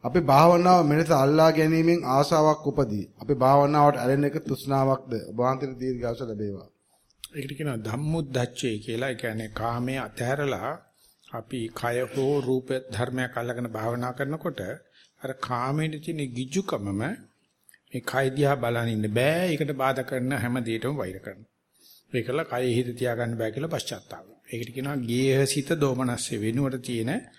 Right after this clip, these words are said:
Speaker 2: ඒක තමයි ගේහසිත දෝමනස්සේ කියලා කියන්නේ මේ කාමයට තියෙන දේවල් පිළිබඳ හිත් කරදර ගැන. දැන් නෙකම්ම සිත දෝමනස්සේ දැන් විලා භාවනා කළ මේ කයේ හිත තියන්න බෑ කියන එක මත දුක් වෙනවා.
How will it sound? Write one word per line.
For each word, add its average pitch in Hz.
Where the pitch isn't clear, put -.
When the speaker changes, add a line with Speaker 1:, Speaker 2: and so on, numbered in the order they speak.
Speaker 2:
ඒක 123
තමයි 120
ගේහසිත 127
දෝමනස්සේ 135
කියලා 127
කියන්නේ 123
මේ 117
කාමයට 127
තියෙන 131
දේවල් 131
පිළිබඳ 131
හිත් 120
කරදර 127
ගැන. 101
දැන් 143
නෙකම්ම 160
සිත 139
දෝමනස්සේ 127
දැන් 139
විලා 135
භාවනා 139
කළ 147
මේ 180
කයේ 139
හිත 175
තියන්න 175
බෑ 165
කියන 160
එක 156
මත 147
දුක් 160
වෙනවා. -